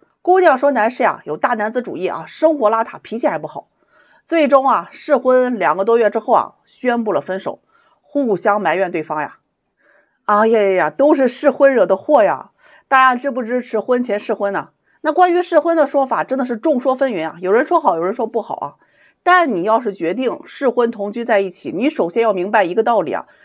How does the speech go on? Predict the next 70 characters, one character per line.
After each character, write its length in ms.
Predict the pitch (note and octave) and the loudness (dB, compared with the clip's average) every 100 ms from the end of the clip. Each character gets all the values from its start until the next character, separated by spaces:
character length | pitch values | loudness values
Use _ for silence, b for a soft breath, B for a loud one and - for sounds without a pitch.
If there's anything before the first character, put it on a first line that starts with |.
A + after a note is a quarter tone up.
| b | b
试 260 | - F#4 | -2 2
婚 180 | D#4+ E4 | 2 2
的 80 | D4 | 0
目 220 | C#4 F#4+ | 2 2
的 100 | G3+ | 0
是 120 | - | -6
什 120 | E3+ C3+ | -10 -12
么？ 200 | A2+ _ _ _ _ - | -12 _ _ _ _ 0
不 180 | E4 | 2
是 100 | G4 | 2
让 160 | F4+ D#4+ | 2 0
你 60 | F4 | 0
们 140 | F4 | -4
生 180 | C#4+ C4+ | -2 -2
活 140 | A3+ | 0
在 140 | A#3 A3+ | 0 -2
一 100 | G#3 | -4
起 180 | D#3 | -6
互 320 | D3+ - C#4 A3 | -6 -6 -4 -2
相 240 | A#3 B3 | -2 -4
挑 180 | B3+ B3 | -2 -4
彼 160 | G#3 | -4
此 120 | A#3 - | -10 -10
的 100 | D3 | -6
毛 180 | C#3+ | -2
病， 220 | A3 G3+ - b b b D3+ | -2 -4 -8 b b b 0
而 180 | A3 | 2
是 200 | D4+ E4+ | 2 -2
要 160 | C#4+ B3 | 0 0
在 200 | B3 G#3+ | 0 -2
出 220 | - D4+ | -2 -6
现 220 | C4 C4 | -2 0
矛 200 | F3 D#3+ | 2 0
盾 200 | B3 D#4+ | 2 0
的 80 | G#3+ | -2
时 120 | - | -4
候， 200 | F3+ G3+ | -4 -2
一 180 | E3+ G#3 | -4 -6
定 100 | B3 | -4
要 140 | C4 G#3 | -2 -2
学 160 | A3 | -4
会 160 | G#3+ A3+ | -4 -4
沟 220 | A#3+ A#3+ | 0 -2
通， 220 | B3 A#3+ | 0 -4
学 200 | B3 G#3 | -2 -2
会 220 | A#3 C#4+ | 0 -2
互 280 | A#3 - C#4 | -6 -4 -6
相 240 | B3 C4 C4+ | -2 -2 -2
去 120 | A#3+ | -6
退 200 | D4 A3+ | -2 2
让， 200 | D3+ - b b b | 0 -2 b b b
互 200 | - F#4+ | 2 2
相 240 | F4+ E4 | 4 2
理 140 | C#4 D4 | 2 0
解 100 | - | 0
和 140 | E3 | 0
包 220 | - A#3+ | 2 2
容， 240 | G#3+ A2 - b b - | 2 -2 -6 b b 0
这 180 | F#4+ | 4
样 120 | F4 A#3 | 4 2
的 80 | G3+ | -2
试 160 | - | -2
婚 220 | - A3 | -4 -2
呢， 180 | G#3 D#3 | 0 -2
才 300 | - - E3 | -4 -4 -4
会 220 | A3 C4 | -2 -6
修 200 | F3+ B3+ | -8 -8
成 200 | B3 G3+ | -6 -6
正 200 | G#3+ G#3+ | -6 -8
果。 220 | D#3+ - | -6 -10